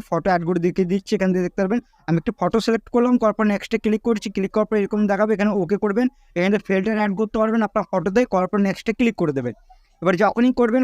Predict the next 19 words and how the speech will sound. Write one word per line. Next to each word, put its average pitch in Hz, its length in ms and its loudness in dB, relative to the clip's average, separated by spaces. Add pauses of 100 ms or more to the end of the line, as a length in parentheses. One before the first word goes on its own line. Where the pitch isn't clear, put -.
করার 220 180 4
পর 233 120 -4
এখান 214 140 0
থেকে 220 140 0
দেখতে 220 160 -4
পারবেন 240 240 0
আপনাদের 220 300 -2
সেটা 196 200 -2
কিন্তু 226 220 -2
অ্যাড 196 220 2 (100)
হয়ে 180 220 4
যাবে। 123 200 -2 (420)
ঠিক 226 200 0
আপনারা 254 240 0
এরকমভাবে 214 420 0
কিন্তু 240 140 2 (100)
Instagram-এর 226 480 -2
মধ্যে 226 200 0
একটা 240 140 -2